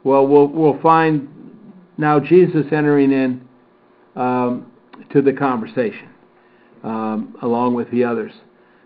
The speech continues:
So I hope that this is exciting to you because this is just the evidence of the gospel. This is what the gospel of the good news is all about. This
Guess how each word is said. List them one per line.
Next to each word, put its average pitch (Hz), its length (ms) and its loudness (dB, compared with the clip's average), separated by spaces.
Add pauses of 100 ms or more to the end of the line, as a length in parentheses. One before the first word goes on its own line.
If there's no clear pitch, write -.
(140)
So 123 240 -2
I 120 140 -6
hope 220 560 2
that 156 240 -2
this 185 260 2
is 156 280 0 (340)
exciting 147 1000 -2 (840)
to 131 60 0
you 165 360 8
because 143 380 0 (180)
this 208 280 2 (120)
is 160 140 0 (100)
just 170 280 -6
the 135 280 -4
evidence 151 480 -2 (180)
of 131 300 -4 (560)
the 117 120 -8 (140)
gospel. 139 640 -6 (720)
This 151 220 0
is 165 180 0
what 165 340 0 (360)
the 127 100 0
gospel 135 760 -2 (520)
of 120 140 -4
the 120 100 -2
good 143 260 4
news 143 440 4
is 113 120 -6
all 117 280 -2
about. 107 480 -8
This 175 300 2